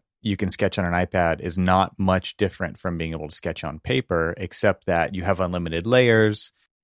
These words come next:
you have a full color palette to, at your disposal, probably won't use it, right? You have all of the, you have some apps, but the, but the biggest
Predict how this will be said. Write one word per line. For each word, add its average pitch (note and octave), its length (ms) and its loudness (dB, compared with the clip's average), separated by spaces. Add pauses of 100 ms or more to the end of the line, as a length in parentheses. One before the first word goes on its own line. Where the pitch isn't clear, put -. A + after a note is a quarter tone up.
(100)
you G2+ 160 -2
have F2 260 -2
a E2+ 60 -6
full F#2 400 -2
color G#2 240 2
palette F#2+ 480 0 (160)
to, - 180 -10
at G2 140 0
your G2 80 0
disposal, F#2+ 600 0 (260)
probably F#2 220 2
won't F#2 260 0
use G2 220 0
it, F#2+ 180 2 (200)
right? F#2 240 2 (500)
You G2+ 120 -4
have F#2+ 240 2
all F#2 160 4
of F2 140 -2
the, F2+ 200 -2
you F#2+ 120 -4
have F#2+ 160 0
some F2+ 160 -4
apps, A2 340 0
but - 120 -2
the, - 80 -2
but G#2+ 200 -2
the G#2+ 60 0
biggest A2+ 560 0